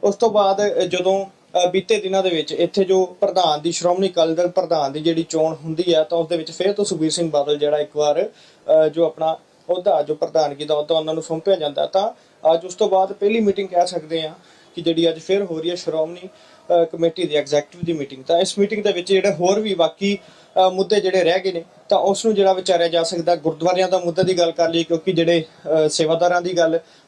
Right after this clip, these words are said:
ਆਏ ਦਿਨ ਗੁਰਦੁਆਰੇ ਦੇ ਵਿੱਚ ਜਿਸ ਤਰ੍ਹਾਂ ਦੇ ਨਾਲ ਬੇਅਦਬੀਆਂ ਹੁੰਦੀਆਂ ਨੇ, ਤਾਂ ਉਸ ਨੂੰ ਰੋਕਣ ਵਾਸਤੇ ਕੀ ਕੀ ਪ੍ਰਯਾਸ ਸ਼੍ਰੋਮਣੀ ਕਮੇਟੀ ਨੂੰ ਕਰਨੇ ਚਾਹੀਦੇ ਨੇ, ਤਾਂ ਇਹਨਾਂ ਸਾਰਿਆਂ ਮੁੱਦਿਆਂ ਦੇ ਉੱਤੇ ਜਿਹੜੀ ਅੱਜ ਵਿਸ਼ੇਸ਼, ਅ, ਵਿਚਾਰ ਵਟਾਂਦਰੇ ਜਿਹੜੇ ਕੀਤੇ ਜਾਣੇ ਨੇ।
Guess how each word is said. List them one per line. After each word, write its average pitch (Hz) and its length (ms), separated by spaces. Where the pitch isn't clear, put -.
ਆਏ 170 200
ਦਿਨ 175 300
ਗੁਰਦੁਆਰੇ 165 440
ਦੇ 165 100
ਵਿੱਚ 160 240
ਜਿਸ 160 200
ਤਰ੍ਹਾਂ 170 220
ਦੇ 165 100
ਨਾਲ 160 220
ਬੇਅਦਬੀਆਂ 156 500
ਹੁੰਦੀਆਂ 160 360
ਨੇ, 147 100
ਤਾਂ 196 100
ਉਸ 196 140
ਨੂੰ 214 100
ਰੋਕਣ 185 300
ਵਾਸਤੇ 170 260
ਕੀ 214 160
ਕੀ 214 120
ਪ੍ਰਯਾਸ 160 580
ਸ਼੍ਰੋਮਣੀ 165 380
ਕਮੇਟੀ 160 260
ਨੂੰ 170 100
ਕਰਨੇ 160 220
ਚਾਹੀਦੇ 170 240
ਨੇ, 196 80
ਤਾਂ 226 140
ਇਹਨਾਂ 220 180
ਸਾਰਿਆਂ 226 420
ਮੁੱਦਿਆਂ 156 260
ਦੇ 165 60
ਉੱਤੇ 165 160
ਜਿਹੜੀ 165 260
ਅੱਜ 165 120
ਵਿਸ਼ੇਸ਼, 165 560
ਅ, - 640
ਵਿਚਾਰ 165 400
ਵਟਾਂਦਰੇ 175 440
ਜਿਹੜੇ 165 200
ਕੀਤੇ 165 280
ਜਾਣੇ 165 260
ਨੇ। 165 120